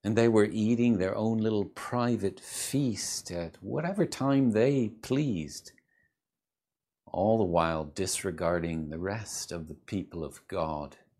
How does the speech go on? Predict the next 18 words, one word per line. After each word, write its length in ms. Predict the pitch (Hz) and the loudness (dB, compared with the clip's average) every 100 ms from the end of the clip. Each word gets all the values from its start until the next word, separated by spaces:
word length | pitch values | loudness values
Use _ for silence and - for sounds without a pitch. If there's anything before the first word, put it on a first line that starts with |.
| _ _ _ _ | _ _ _ _
and 100 | 78 | -14
especially 680 | 82 - 104 - - 76 69 - | -12 0 0 0 -2 -4 -4 -12
the 60 | |
poor 600 | 67 - 131 117 76 65 - | -18 -2 2 4 2 -2 -12
people 380 | - 82 - 80 | -8 -8 -6 -8
of 140 | 71 | -6
God, 440 | - 78 73 69 - _ _ _ _ _ _ _ _ | -4 0 0 -4 -10 _ _ _ _ _ _ _ _
who 100 | 101 | -4
were 100 | 87 | -2
probably 340 | - 87 82 | 0 0 -2
gathered 560 | 73 90 82 78 69 - - _ _ _ | -2 -2 0 -4 -6 -10 -20 _ _ _
in 280 | 90 85 76 | -8 -6 -6
the 60 | - | -10
courtyard 880 | - - 123 98 73 80 73 69 69 _ _ _ - | -12 -2 0 0 -2 -2 -2 -2 -8 _ _ _ -6
of 180 | 82 76 | -4 0
that 220 | 82 85 | -2 -2
same 440 | - 85 78 71 | -2 -2 -4 -8
house. 800 | 71 - 104 73 - - - - | -10 -10 -8 -8 -12 -14 -12 -14